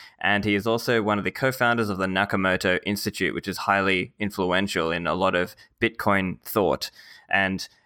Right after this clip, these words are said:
I think Pierre has also done really well recently to now get more involved in other aspects of Bitcoin, which we're gonna talk about. Um, but I think, yeah, probably the most exciting thing is the Lightning payments within Accel.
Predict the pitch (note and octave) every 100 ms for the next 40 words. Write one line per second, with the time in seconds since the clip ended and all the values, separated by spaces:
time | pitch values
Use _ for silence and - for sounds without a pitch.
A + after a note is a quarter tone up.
0 | _ _ - - G#2 A2 G2 - - A2+
1 | A2 G#2 G#2+ G#2 A2 G#2 G2+ G2 - G2+
2 | G#2 G2+ G2+ G2+ G2+ - F#2+ G#2+ G2+ A2
3 | G2+ F#2+ G#2 G2 F#2+ G2 G2 F#2+ - -
4 | _ - A#2+ G2+ G#2+ G2+ F#2+ G#2 A#2 A2+
5 | G2 G2 F#2+ - A2 G2+ D#2+ A2+ - G2+
6 | - G2 F#2+ - C#3+ C#3 G2 F2 - G2
7 | G#2 F2+ A2+ C3 G#2+ F2 - _ - _
8 | _ - A2 A2 G#2 C3 B2 C3 E3 C#3+
9 | D3+ C3 C#3+ A2+ A2+ F#3 B2+ - G#2 G2
10 | G2 G2 G2+ A2+ G2 G2+ G2 - G#2 G2
11 | A2+ - C3 B2+ B2+ C3 _ _ - A#2
12 | B2+ C3 - - G#2+ A2 A2 G#2+ G2 -
13 | B2 B2+ F#2